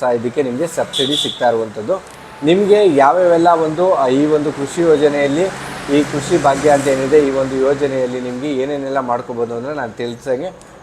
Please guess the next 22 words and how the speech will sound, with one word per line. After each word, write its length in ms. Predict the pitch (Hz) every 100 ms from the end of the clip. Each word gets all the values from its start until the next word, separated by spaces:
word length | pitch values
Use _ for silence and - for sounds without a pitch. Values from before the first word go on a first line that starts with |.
| 135 147
ಈ 120 | 180
ಒಂದು 400 | 208 208 202 208
ಕೃಷಿ 340 | - 180 190 196
ಭಾಗ್ಯ 320 | 185 175 185
ಯೋಜನೆಯಲ್ಲಿ 840 | 170 160 170 165 170 165 180 190
ನಿಮಗೆ 300 | 156 147 165
ಒಂದು 260 | 156 143 135
ಪ್ಯಾಕೇಜ್ಗಳಂತ 720 | 143 151 175 147 151 147 135
ಏನಿದೆ 360 | 139 139 139 160
ಆ 140 | 131
ಪ್ಯಾಕೇಜ್ಗಳಲ್ಲಿ 760 | - 139 135 151 147 147 143
ಮೊದಲನೇದು 520 | 139 127 143 143 131 139
ಕ್ಷೇತ್ರ 360 | - 143 147
ಬದು 260 | 131 123 135
ನಿರ್ಮಾಣ 360 | 127 120 131
ಆಗಿರುತ್ತೆ, 520 | 127 117 113 113 - 165
ಎರಡನೇದು 480 | 147 131 139 127
ಬಂದು 180 | 131 131
ಕೃಷಿ 260 | 127 120 143
ಹೊಂಡ 200 | 135 127
ನಿರ್ಮಾಣ 420 | 123 113 117 123
ಆಗಿರುವಂಥದ್ದು, 720 | 120 113 113 110 117 120 180